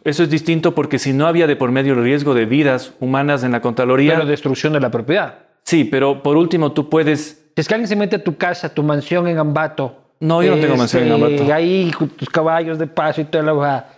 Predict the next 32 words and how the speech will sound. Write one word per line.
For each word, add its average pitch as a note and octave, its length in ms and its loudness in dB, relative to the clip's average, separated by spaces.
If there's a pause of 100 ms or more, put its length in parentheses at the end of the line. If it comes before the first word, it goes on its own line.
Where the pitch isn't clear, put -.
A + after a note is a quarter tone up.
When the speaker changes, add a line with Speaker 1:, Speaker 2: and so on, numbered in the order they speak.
(360)
Speaker 2:
y D3+ 60 2
empieza F3+ 280 0
a - 20 0
destruir F3+ 540 0
tu G#3+ 100 0
propiedad, C3 600 0 (1000)
le C#3 120 0
metes E3 340 0
pa-, E3+ 160 -6
le D3 200 0
metes E3+ 280 0
Speaker 1:
Por F#3 100 2
Speaker 2:
bala. G#3+ 140 0
Speaker 1:
su-, C3+ 180 -4
y B2+ 40 -2
si C#3+ 120 -2
ponen E3 340 0
amenaza C#3+ 480 0
a - 20 0
mi C3 120 0
familia, D3+ 600 0
por A#2+ 120 -4
Speaker 2:
No, G#3 80 2
no, G3 80 2
Speaker 1:
supuesto. C3 200 0
Speaker 2:
no C#3 40 -2
estoy D3+ 160 -2
hablando F3 220 0
de F3+ 60 0
la E3+ 60 -2
amenaza D#3 520 -2
física F3 480 -4